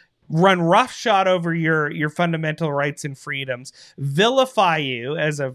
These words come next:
dangerous fringe minority. Shout out to that. I am wearing the right shirt for today's podcast. Um, vilify you as a s-, a,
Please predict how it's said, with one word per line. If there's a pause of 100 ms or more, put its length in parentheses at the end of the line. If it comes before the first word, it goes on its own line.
dangerous
fringe
minority.
Shout
out (100)
to
that. (340)
I
am
wearing
the
right
shirt
for
today's
podcast. (640)
Um,
vilify
you
as
a
s-,
a,